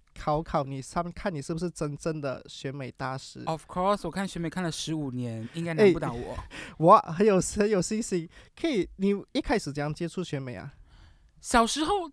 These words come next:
Speaker 2: 最红的选美就是我们华人就是一定看 Miss Hong Kong，香港小姐。
Speaker 1: 啊哈。
Speaker 2: 但是到我中学的时候，我才慢慢发现到，哎，这个世界上不只是只有香港小姐，
Speaker 1: 啊。啊，啊，啊，啊哈，
Speaker 2: 还有
Speaker 1: 啊哈。
Speaker 2: Miss Universe、Miss World 这种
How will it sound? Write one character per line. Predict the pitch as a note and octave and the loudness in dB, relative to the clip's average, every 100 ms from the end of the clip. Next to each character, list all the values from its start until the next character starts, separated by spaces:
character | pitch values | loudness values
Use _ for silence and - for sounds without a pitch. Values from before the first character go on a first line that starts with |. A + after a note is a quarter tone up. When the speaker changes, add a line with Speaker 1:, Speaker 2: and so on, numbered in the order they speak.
| _ | _
Speaker 2:
最 | - E4 E4+ | -2 0 2
红 | G#3+ A3 | 0 0
的 | A3 | -2
选 | - F#3+ | 0 -2
美 | F#3+ | -2
就 | E3+ | -6
是 | A#3 B3+ | -6 -2
我 | F3+ | -2
们 | D3 D3+ - | -2 -4 -10
华 | - - E3 D3+ | -14 -2 2 2
人 | E3 D#3 | 2 0
就 | F3+ | -4
是 | G3+ | -8
一 | G3+ | -6
定 | G#3 | -6
看 | F#3 G3 F#3+ F#3 _ _ - | -4 -4 -6 -8 _ _ -8
Miss | D#3 | -6
Hong | D3 D3 | -2 -2
Kong， | C#3+ D#3 D3 D3 | -2 -4 -6 -6
香 | - C#3 | -8 -8
港 | B2 | -10
小 | - A2+ | -10 -12
姐。 | G#2+ A2 - - | -12 -12 -10 -2
Speaker 1:
啊 | E3 D3 | 0 2
哈。 | E3 A3+ - | 0 -2 -6
Speaker 2:
但 | B3 | -8
是 | C4 | -6
到 | C4 B3+ | -2 -2
我 | D#3+ | -2
中 | - D#3+ D#3 | -6 -8 -8
学 | D3 D#3 | -8 -8
的 | D3 | -8
时 | - C3+ | -8 -8
候， | D#3 D#3+ - | -6 -8 -6
我 | D#3 | -6
才 | G#3+ | -6
慢 | B3 B3+ C4+ | -6 -6 -4
慢 | C4 | -4
发 | A#3+ | -6
现 | G3+ A3+ | -10 -8
到， | - | -4
哎， | E4 | -4
这 | - | -4
个 | D#4+ | -6
世 | - D4 | -6 -6
界 | C#4+ | -4
上 | C4+ C4+ A3+ C3 _ _ _ - D#3 | 0 0 -2 -4 _ _ _ -2 0
不 | D#4 | 0
只 | - F3+ | -2 -8
是 | E3+ A#3+ | -4 -6
只 | - F3+ | -6 -2
有 | E3 | -2
香 | A#2+ D#3 D3 | -2 -6 -6
港 | A#2 | -8
小 | G#2 A#2 | -10 -10
姐， | A2 G2 - | -10 -12 -2
Speaker 1:
啊。 | F3 | 2
啊， | D#3 | 2
啊， | C#3 D3 | 2 -2
啊， | C3+ | -4
啊 | B2+ | -6
哈， | C#3 | -2
Speaker 2:
还 | E3 | 2
有 | G#3+ D3+ | 2 2
Speaker 1:
啊 | |
哈。 | C#3+ D3 | 0 0
Speaker 2:
Miss | E3+ C3 C#3+ | 0 -2 -4
Universe、 | F3+ F3+ E3+ F3+ F3+ F3+ | -2 -2 0 0 0 0
Miss | E3+ E3 - | -4 -6 -6
World | D#3 E3+ E3+ E3 | -4 0 0 0
这 | E3+ | -2
种 | E3+ A#2+ | -6 -6